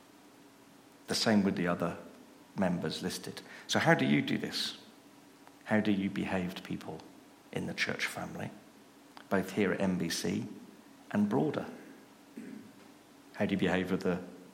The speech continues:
broader contemporary society, with the contemporary issues? On social media?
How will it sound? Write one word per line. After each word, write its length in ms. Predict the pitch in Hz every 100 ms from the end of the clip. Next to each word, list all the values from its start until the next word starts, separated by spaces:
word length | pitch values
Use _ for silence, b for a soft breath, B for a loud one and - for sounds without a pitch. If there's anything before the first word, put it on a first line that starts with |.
| - -
broader 500 | 107 98 98 92 92 - - - -
contemporary 580 | - 107 - 95 - 90
society, 580 | 87 - - 104 101 - - B B B -
with 120 | 101
the 60 | 98
contemporary 560 | - 101 101 104 - -
issues? 440 | - - - - - - - - - - - - - - - - - - - - - - - - -
On 100 | 104
social 440 | - 95 90 -
media? 360 | 90 92 92 90